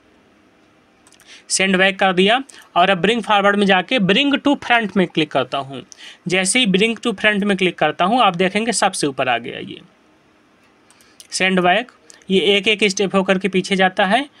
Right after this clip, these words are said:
और एक एक स्टेप होकर के आगे आता है। लेकिन अब अगर आपको डायरेक्ट आगे लाना है तो आप bring to front में क्लिक करेंगे और सीधा डायरेक्ट ये आगे आ जाएगा। तो ये ब्रिंग फॉरवर्ड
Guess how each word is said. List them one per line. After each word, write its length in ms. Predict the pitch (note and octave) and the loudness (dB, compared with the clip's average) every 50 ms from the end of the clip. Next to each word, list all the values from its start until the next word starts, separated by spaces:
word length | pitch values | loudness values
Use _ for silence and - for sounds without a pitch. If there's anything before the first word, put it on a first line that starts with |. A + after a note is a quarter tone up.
| - - - _ - | -20 -20 -10 _ 2
और 160 | F#3 F#3+ F#3+ | 2 2 4
एक 240 | F3+ G3+ G#3 G#3 G3+ | 2 2 2 2 0
एक 200 | A3 G#3+ G3+ G#3 | -2 -2 0 -2
स्टेप 340 | G3 F#3 - - F#3 F#3 - | -4 -2 -2 -2 -2 0 0
होकर 260 | F#3 F3+ - F3 E3 | -2 0 0 -2 -2
के 120 | D#3+ A#3 A3+ | 0 -2 0
आगे 280 | G3 F3 E3 D#3 D3+ C#3+ | 2 2 2 2 2 0
आता 260 | B2+ A#2+ - - C#3 | 0 0 -2 -6 -10
है। 180 | B2+ C3 C#3+ - - _ - - - - - - - - | -12 -12 -16 -20 -20 _ -20 -20 -20 -20 -20 -18 -4 -2
लेकिन 240 | E3+ F3 F3 G3+ G3+ | -2 0 0 2 2
अब 140 | G3 F#3+ G3+ | 2 2 2
अगर 220 | F#3+ F#3+ G#3+ G#3+ | 2 2 2 2
आपको 280 | G3+ G3+ F#3+ G3 - G#3 | 2 0 0 -2 -2 0
डायरेक्ट 500 | F#3 G3+ F#3+ G3 G3 A#3 A#3+ - _ - - _ _ - - | 2 2 2 2 0 -2 -4 -4 _ -8 -8 _ _ -2 0
आगे 260 | F3 F3+ F3 G3+ G3+ | 2 2 2 0 0
लाना 300 | F#3+ F3 E3 D#3+ E3 D#3+ | 0 0 0 0 -2 -2
है 200 | D#3+ F#3+ A#3+ D4+ D4+ - - - - _ _ | 0 -2 -2 -2 -4 -8 -16 -20 -20 _ _
तो 60 | - | 2
आप 260 | G3+ G3 G#3+ B3 - B3 F#3 | 4 4 4 2 0 -4 -2
bring 320 | D#3 G3 G#3+ C#4 C4+ C4 - | 0 0 0 0 0 -2 -2
to 160 | - C4 A#3+ | -2 -4 -2
front 280 | - A3 G#3 G#3 F#3 | -2 -2 -2 -2 -2
में 120 | F#3+ G#3 F#3+ | -2 -2 -2
क्लिक 200 | F#3+ G3 F#3 F#3+ | 0 -2 -2 0
करेंगे 320 | - E3+ E3 E3+ F#3 G#3+ C4+ | 0 0 0 0 0 0 0
और 80 | C#4+ - | 0 0
सीधा 240 | - B3 G#3 A3 | 0 0 0 2
डायरेक्ट 400 | G#3 G3+ G3 F3+ F3+ F3+ - - | 2 2 2 2 0 -2 -2 -2
ये 220 | E3+ F3+ A#3 D4+ D#4+ - _ _ _ _ _ - | -2 0 0 -2 -4 -8 _ _ _ _ _ -2
आगे 280 | F#3 E3 D#3+ D3+ D3+ C#3+ | -2 0 0 2 2 2
आ 80 | C3 A#2+ | 2 0
जाएगा। 420 | B2+ C3 B2+ B2 - - - F#3+ - _ _ _ _ - - _ _ _ _ _ _ | -4 -8 -10 -12 -12 -14 -18 -20 -20 _ _ _ _ -20 -20 _ _ _ _ _ _
तो 200 | F#3+ F3+ F3 F3 | 2 2 4 2
ये 300 | F3 F3+ F#3 F#3+ F#3+ F3+ F#3 - | 2 2 2 0 0 -2 -4 -4
ब्रिंग 280 | F3 F3 F#3+ A3 A#3 A3 | -2 -2 0 -2 -2 -4
फॉरवर्ड 500 | - - G#3 G3 G3 G3 G#3+ C#4 D4 | -2 0 0 0 2 2 0 0 0